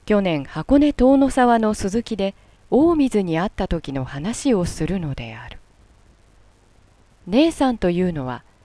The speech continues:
一時は日本一とまで謳われたほど聞こえた美人で、年は若いが極めて落ち着いた、何事にもボロを見せないというたちの女である。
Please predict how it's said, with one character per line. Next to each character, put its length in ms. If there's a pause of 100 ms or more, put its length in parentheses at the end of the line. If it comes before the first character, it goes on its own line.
(360)
一 260
時 120
は 140
日 200
本 280
一 220
と 100
ま 140
で 120
謳 280
わ 100
れ 120
た 120
ほ 140
ど 160
聞 180
こ 160
え 80
た 160
美 140
人 260
で、 140 (800)
年 340
は 160
若 320
い 140
が 260
極 320
め 160
て 120
落 300
ち 0
着 220
い 0
た、 220 (720)
何 300
事 220
に 120
も 140
ボ 200
ロ 180
を 80
見 140
せ 220
な 140
い 60
と 140
い 120
う 100
た 160
ち 160
の 260
女 380
で 180
あ 100
る。 140